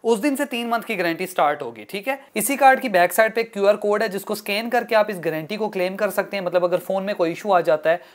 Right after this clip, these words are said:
तो इस क्यूआर कोड को स्कैन करें, वो एक वेबसाइट पे ले जाएगा, वहाँ से आपका सारा मसला हल हो जाएगा। अब इस बॉक्स को बंद कर देते हैं और इस फ़ोन को बाहर निकाल देते हैं। तो ये है इलेवन प्रो, बहुत साफ कंडीशन में है, मतलब वाकई जो like new है ना,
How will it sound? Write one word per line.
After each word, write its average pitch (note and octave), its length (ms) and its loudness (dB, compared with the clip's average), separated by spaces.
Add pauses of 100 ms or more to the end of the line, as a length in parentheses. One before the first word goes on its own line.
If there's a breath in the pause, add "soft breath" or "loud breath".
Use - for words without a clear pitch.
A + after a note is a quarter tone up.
तो F#3+ 60 0
इस G3 120 0
क्यूआर A3+ 260 4
कोड A3+ 200 0
को A3 100 -2
स्कैन G3+ 340 -4
करें, G#3+ 220 -2
वो G3+ 120 0
एक F3+ 100 0
वेबसाइट F#3+ 380 0
पे G#3 80 -2
ले F3+ 160 2
जाएगा, F3 400 2 (200 loud breath)
वहाँ F#3 200 6
से G3+ 120 2
आपका F3+ 220 4
सारा F#3 260 4
मसला F#3 360 0 (240 loud breath)
हल C#3 140 -2
हो A#2 100 -2
जाएगा। G2 380 -10 (180 soft breath)
अब F3+ 120 4
इस G#3 140 -4
बॉक्स G#3 220 4
को A3+ 120 0
बंद F#3 220 2
कर G3+ 140 2
देते G#3 260 -4
हैं A#3 140 -8 (340 loud breath)
और F3 340 4
इस G#3+ 180 -4
फ़ोन F#3 200 -2
को F#3 120 -4
बाहर C#3+ 220 0
निकाल E3 260 0
देते E3+ 200 -4
हैं। G3 60 -10
तो G3+ 60 -6
ये F#3 220 -2
है F#3+ 260 0
इलेवन D3+ 360 0
प्रो, A3 340 -6 (840)
बहुत B3 320 6
साफ A3+ 240 8
कंडीशन A3 440 0
में G#3+ 140 -4
है, A#3 180 2
मतलब A3 260 0
वाकई A3 560 4
जो A3 180 2
like F#3 360 4
new G#3 320 -2
है F3+ 60 2
ना, G#3 140 0